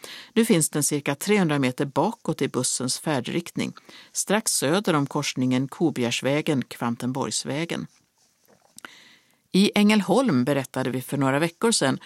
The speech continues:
om ett vägarbete som stängt delar av Klippanvägen och Östergatan för trafik. Nu har linje etts hållplats Krukmakaregatan öppnat igen, medan stadsbuss ett och tvås hållplats Polishuset är tillbaka på sin vanliga plats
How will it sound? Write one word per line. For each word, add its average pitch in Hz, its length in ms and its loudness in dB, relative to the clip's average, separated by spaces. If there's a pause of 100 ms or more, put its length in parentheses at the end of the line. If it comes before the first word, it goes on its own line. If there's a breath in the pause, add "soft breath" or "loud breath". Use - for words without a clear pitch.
om 190 220 0
ett 220 140 0
vägarbete 156 720 0
som 139 240 -2
stängt 156 500 -2
delar 123 320 0
av 117 120 -2
Klippanvägen 139 840 -2 (200 loud breath)
och - 180 -2
Östergatan - 800 -4
för - 140 -10
trafik. - 640 -8 (680 loud breath)
Nu 156 140 4
har 220 180 6
linje 190 300 6
etts - 380 -2
hållplats 135 560 0
Krukmakaregatan 139 1120 0
öppnat - 460 -6
igen, - 280 -2 (520 loud breath)
medan 139 280 2
stadsbuss - 640 -4
ett - 240 -2
och 160 100 0
tvås 196 380 0
hållplats 127 600 -4
Polishuset - 920 -2 (420 loud breath)
är 214 100 0
tillbaka 147 500 0
på - 120 -4
sin 226 300 2
vanliga 139 360 0
plats - 420 -6